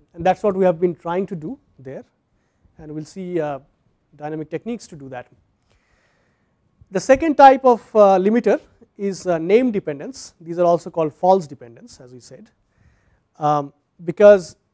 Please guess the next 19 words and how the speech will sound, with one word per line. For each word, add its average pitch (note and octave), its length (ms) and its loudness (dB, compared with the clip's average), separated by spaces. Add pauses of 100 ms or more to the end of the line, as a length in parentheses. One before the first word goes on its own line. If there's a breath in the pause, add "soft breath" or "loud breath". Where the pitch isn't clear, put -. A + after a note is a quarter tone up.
(140)
there G3 160 0
is A#3 420 -10 (220)
no A#3 240 0
data A3+ 320 0
flow A#3+ 200 -2
between G3 360 -8
involved F#3 420 0
pair F3+ 200 0
of E3 100 -6
instructions. D#3 680 -14 (880)
Um, D3 360 -6 (140)
so - 160 -10
there G3+ 180 4
are G#3+ 100 6
two B3+ 220 -2
types A3 300 2
of A#3 100 -2
false F#3 240 2
dependence. F3 600 -14